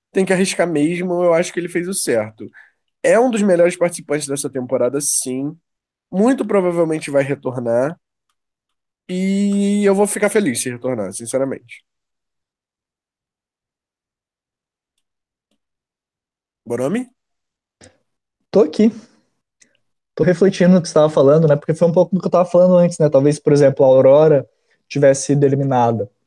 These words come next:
Speaker 2: O David ficava, era eliminado no lugar da Kelly. A Kelly ficando,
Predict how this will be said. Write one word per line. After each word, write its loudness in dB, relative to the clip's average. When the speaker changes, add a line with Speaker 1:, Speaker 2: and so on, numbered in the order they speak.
Speaker 2:
O 2
David 2
ficava, 0
era 4
eliminado 2
no -2
lugar 2
da 2
Kelly. 2
A -4
Kelly 2
ficando, 2